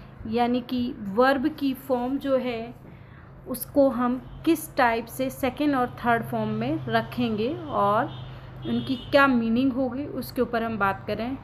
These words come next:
सारे students को verb की form बहुत ही अच्छे से याद होनी चाहिए,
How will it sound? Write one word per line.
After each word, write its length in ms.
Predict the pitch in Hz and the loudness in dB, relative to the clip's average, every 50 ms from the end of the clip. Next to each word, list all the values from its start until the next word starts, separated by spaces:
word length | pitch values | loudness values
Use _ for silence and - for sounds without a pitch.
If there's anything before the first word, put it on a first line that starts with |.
| - - - - - - - - | -14 -16 -16 -16 -14 -14 -8 2
सारे 340 | - 262 247 254 277 320 330 | 4 6 6 8 6 6 4
students 800 | - - - - 311 294 277 285 285 285 302 302 - - - - - - - | 2 0 0 0 2 4 4 6 6 6 4 4 2 -2 -10 -12 -10 -6 -2
को 80 | 294 294 302 320 285 214 196 | 0 2 2 2 0 2 4
verb 320 | 247 247 247 247 240 247 - | 6 6 6 4 0 0 2
की 120 | 311 320 | 2 2
form 380 | 311 - 269 240 233 247 277 269 - - | 4 2 2 2 2 2 0 0 -2 -2
बहुत 340 | 233 220 196 247 311 311 311 | -2 -2 2 2 0 2 4
ही 80 | 302 | 2
अच्छे 320 | 285 254 269 - - 302 294 | 2 2 2 -2 -2 -2 0
से 140 | 302 302 277 | 0 -2 -4
याद 340 | 214 185 214 208 214 233 240 | -2 2 4 4 4 4 4
होनी 220 | 269 254 247 240 226 | 2 0 0 0 -2
चाहिए, 420 | 233 - 247 233 233 233 233 269 | -2 -2 -2 -2 0 -2 -2 -2